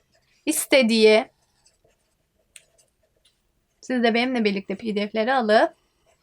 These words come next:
yazın arkadaşlar. Mesajları peygamberlere çok gizli ve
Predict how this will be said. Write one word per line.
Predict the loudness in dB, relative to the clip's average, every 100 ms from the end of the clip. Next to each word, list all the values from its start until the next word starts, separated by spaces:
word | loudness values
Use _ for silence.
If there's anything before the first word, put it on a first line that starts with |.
| _ -20 _ -2
yazın | 0 0 -4 -18
arkadaşlar. | -20 -18 -18 -14
Mesajları | -8 -6 0 0 0 0 2 2 0 -4 _ _ _ _ _ _ _ _ _ _ _ _ _ -8
peygamberlere | -2 2 2 4 4 4 2 2 4 4 2 _ _ _ _ _ _ _ _ _ _ _ _ _ _ _ _ _ _ _ _ _ _ _ _ _ _ _
çok | 0 2 2 -2 -20 _ _ _ _ _ _ _ _ _ _ _ _ _ _
gizli | -4 -4 -2 0
ve | 0 0